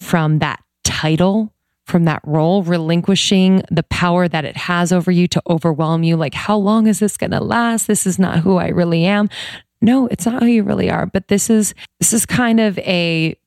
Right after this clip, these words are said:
costume, if you will, you need to try on in order to gain more confidence, learn how to work with people. I mean, the list goes on. There is always a purpose to it. So I just say,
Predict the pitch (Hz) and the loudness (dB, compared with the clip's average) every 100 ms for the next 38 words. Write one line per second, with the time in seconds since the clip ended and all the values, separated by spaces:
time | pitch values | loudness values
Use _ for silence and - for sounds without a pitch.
0 | _ 123 165 170 - 208 196 196 196 185 | _ -2 -2 -2 2 4 4 4 2 4
1 | 180 180 196 - 185 180 175 190 - 165 | 4 2 0 2 2 2 2 -2 -2 -2
2 | 160 160 170 196 190 180 185 190 - - | 0 0 0 2 2 2 2 0 -2 0
3 | 202 190 185 185 - - 175 175 196 214 | 2 2 4 2 0 -6 0 4 4 2
4 | - 254 240 202 160 160 170 185 214 208 | 0 -2 0 -2 -2 -4 -2 0 2 2
5 | 240 214 175 196 208 - 220 - - 240 | 0 0 0 0 -2 0 -2 -2 -2 -2
6 | - 185 - 202 196 202 180 185 214 - | 0 -2 2 2 4 4 2 0 0 -2
7 | - 190 185 - 185 185 190 196 185 175 | -2 0 0 0 0 2 2 0 0 0
8 | 165 - - 185 190 196 196 190 - - | 0 -4 -2 2 2 2 2 0 -4 -14
9 | - - - - 185 - 190 - 180 - | -18 -18 -8 -4 -2 -2 -2 0 -2 0
10 | - 87 73 - 185 190 190 214 - 220 | -2 -2 -2 -2 0 0 -2 0 0 0
11 | 202 185 | 2 0